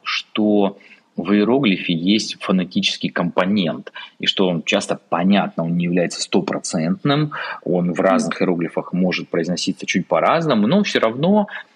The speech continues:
Speaker 1: у тебя есть во многих иероглифах, скажем, в девяноста процентах они состоят все-таки из некого графического компонента, то, что мы называем ключом, и фонетической части, которая позволяет нам часто узнать произношение другого иероглифа или запомнить,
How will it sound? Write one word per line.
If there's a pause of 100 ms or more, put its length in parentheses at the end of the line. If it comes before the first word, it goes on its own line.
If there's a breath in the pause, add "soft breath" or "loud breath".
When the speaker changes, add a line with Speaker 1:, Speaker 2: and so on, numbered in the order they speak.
(240 loud breath)
Speaker 1:
у
тебя
есть (460)
во
многих
иероглифах, (320)
скажем,
в
девяноста
процентах
они
состоят
все-таки
из (360 loud breath)
некого
графического
компонента,
то,
что
мы (100)
называем
ключом, (320 loud breath)
и
фонетической
части,
которая
позволяет
нам
часто
узнать
произношение
другого
иероглифа
или
запомнить,